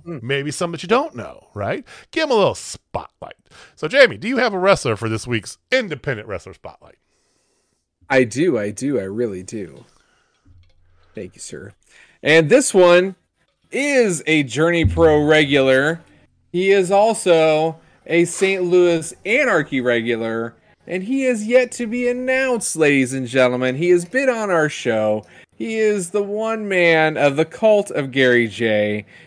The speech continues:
Speaker 1: He is unsigned and doesn't care. Yes, Gary, Gary, Gary fucking J.
Speaker 2: Oh.
Speaker 1: Love him,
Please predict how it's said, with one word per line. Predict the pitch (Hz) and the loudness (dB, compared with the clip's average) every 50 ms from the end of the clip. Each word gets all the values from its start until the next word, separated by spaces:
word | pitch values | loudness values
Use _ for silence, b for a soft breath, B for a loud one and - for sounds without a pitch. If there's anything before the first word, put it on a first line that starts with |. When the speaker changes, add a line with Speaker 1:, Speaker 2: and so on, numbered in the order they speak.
| b _ | b _
Speaker 1:
He | - 165 175 185 | 0 2 4 4
is | 190 196 196 196 190 180 165 - | 4 4 6 4 4 2 0 -2
unsigned | - 208 233 247 240 214 - - 196 170 165 165 160 160 156 156 156 156 151 b b b b b | -2 0 0 0 -2 -4 -2 0 2 2 2 0 0 0 -2 -2 -4 -6 -10 b b b b b
and | - 165 180 190 185 | -6 -6 -4 -4 -4
doesn't | - 277 285 294 269 196 180 151 131 120 - | 0 4 4 4 4 4 0 -2 -4 -6 -8
care. | - 147 131 123 120 117 113 113 113 110 110 107 b b b b b b _ | -2 2 4 4 4 4 4 4 4 2 0 -2 b b b b b b _
Yes, | 165 175 175 175 165 156 143 - - - - - _ _ _ _ _ _ _ _ _ | 2 4 6 6 6 4 2 0 -6 -8 -12 -16 _ _ _ _ _ _ _ _ _
Gary, | - 165 160 160 160 156 156 156 156 151 147 _ _ _ _ _ _ _ _ _ _ _ _ | 0 2 2 2 2 2 0 -2 -6 -10 -14 _ _ _ _ _ _ _ _ _ _ _ _
Gary, | - 139 127 120 117 113 110 110 107 107 _ _ _ - - - - - - - - _ _ _ _ - 127 | 0 2 2 2 2 0 -2 -4 -6 -10 _ _ _ -20 -20 -20 -20 -20 -20 -20 -20 _ _ _ _ -16 -2
Gary | 110 135 123 117 110 | 2 4 4 4 2
fucking | 107 - 113 104 - 117 104 | 0 -2 -2 -2 -2 -10 -12
J. | 95 101 95 64 - - - _ _ _ _ _ _ _ _ _ _ _ _ _ _ _ _ _ _ _ _ _ _ _ | -10 -12 -14 -14 -14 -20 -20 _ _ _ _ _ _ _ _ _ _ _ _ _ _ _ _ _ _ _ _ _ _ _
Speaker 2:
Oh. | - - 381 392 330 214 - - - - b b b b b b b b b b b b b b _ _ _ _ _ _ _ _ _ _ _ _ _ _ _ _ _ _ _ _ | -8 -6 -2 -2 -2 -2 -2 -6 -12 -16 b b b b b b b b b b b b b b _ _ _ _ _ _ _ _ _ _ _ _ _ _ _ _ _ _ _ _
Speaker 1:
Love | 123 151 185 196 190 | 0 4 4 4 4
him, | 208 214 208 208 208 196 | 2 0 -2 -2 -4 -8